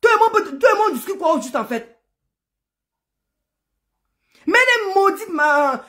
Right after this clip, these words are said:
maman Sylvie Teignère. C'est une maudite. Elle est, elle est comme, elle est comme l'autre là.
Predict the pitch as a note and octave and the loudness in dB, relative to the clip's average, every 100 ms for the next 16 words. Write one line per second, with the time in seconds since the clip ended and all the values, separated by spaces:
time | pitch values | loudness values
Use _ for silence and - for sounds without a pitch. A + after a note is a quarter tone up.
0 | _ C4+ E4 - C4 D#4+ A#3 B3 C#4 G#3+ | _ -2 -2 -2 -4 0 2 4 2 -2
1 | - - G#4+ B4+ B4+ A4 G4+ G4 - A#4+ | -12 0 4 4 2 -2 2 2 2 0
2 | A#4 - - _ _ _ _ _ _ _ | 0 -4 -18 _ _ _ _ _ _ _
3 | _ _ _ _ G4+ A#4+ A#4 G#4+ A#4 A#4 | _ _ _ _ 0 0 0 0 0 0
4 | G#4+ G4 F#4 A4 G#4+ G4+ G4 F4+ E4+ E4 | -2 -4 -2 0 0 0 0 0 -4 -4
5 | D#4+ F#3 - _ | -4 -4 -6 _